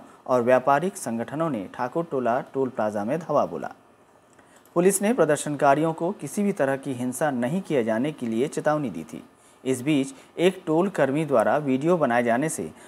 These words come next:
प्रदर्शनकारी नाराज हो गए और थोड़ी ही देर में भीड़ ने ताबड़तोड़ हिंसक कार्रवाई टोल प्लाजा में शुरू कर दी। इस प्रदर्शन के दौरान टोल कर्मियों की जमकर पिटाई भी हुई, जिसके बाद कर्मचारी टोल प्लाजा छोड़कर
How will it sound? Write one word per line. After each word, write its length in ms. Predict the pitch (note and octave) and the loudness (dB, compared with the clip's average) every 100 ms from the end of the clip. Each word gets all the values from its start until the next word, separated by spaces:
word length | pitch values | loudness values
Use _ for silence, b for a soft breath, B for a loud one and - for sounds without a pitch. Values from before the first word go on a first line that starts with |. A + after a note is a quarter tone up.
| B | B
प्रदर्शनकारी 720 | C#3+ D3 D3 G3 F#3 B2+ C3 | 0 2 2 0 0 0 0
नाराज 400 | D3+ B2 A2+ D#3+ | 0 6 8 8
हो 120 | C3 G#2 | 4 -4
गए 160 | A2 | -4
और 260 | D#3+ C#3 C3+ | -2 -4 -4
थोड़ी 200 | C3+ C#3 | -4 -4
ही 140 | E3+ F#3+ | -2 0
देर 220 | B2+ D3+ | 0 0
में 200 | A#2+ F2+ - B B | -2 -8 -12 B B
भीड़ 300 | A#2 D3 F3 | -6 -2 0
ने 200 | D#3+ E3 F3 | 0 -2 2
ताबड़तोड़ 580 | B2+ A#2 B2 A#2+ D#3+ F3+ | 4 4 4 2 2 2
हिंसक 400 | C3+ C3+ C3 E3+ | 0 -2 -2 -2
कार्रवाई 440 | C3+ A2+ G#2 B2 F#3+ | 0 0 2 -2 -2
टोल 160 | D#3 D#3 | -4 -2
प्लाजा 300 | A#2 G#2 G#2 | -2 -2 -4
में 120 | D#3+ | -6
शुरू 220 | E3+ D#3+ | -6 -6
कर 140 | A#2 | -6
दी। 160 | - - - _ _ b b b b b | -8 -14 -20 _ _ b b b b b
इस 140 | D#3+ | -2
प्रदर्शन 440 | - D3+ D3+ G3 G3+ | 4 6 6 4 2
के 100 | F#3 | 6
दौरान 400 | E3 D#3+ C3 - - | 6 6 2 -4 -8
टोल 200 | E3+ F#3 | -2 -2
कर्मियों 340 | F3 D3+ D3+ D3 | 2 0 0 -6
की 180 | E3+ F3+ | -6 -4
जमकर 420 | D3 C3 B2 D3 | -2 -2 0 0
पिटाई 340 | C#3+ C3 A#2+ | 0 2 0
भी 160 | G#2+ D3 | 0 -6
हुई, 180 | A2 C#2+ - _ - | -8 -12 -16 _ -10
जिसके 260 | A2 - | -8 -4
बाद 280 | A#2 A#2 C3 - B B | 0 2 2 -2 B B
कर्मचारी 500 | D3 D3 C#3 D3 E3+ G3 | 0 2 4 4 4 0
टोल 200 | D3+ E3+ | 0 2
प्लाजा 320 | F#3+ C3+ A#2+ A#2+ | 2 2 4 2
छोड़कर 500 | - E3 E3 A2+ | 0 -2 0 -2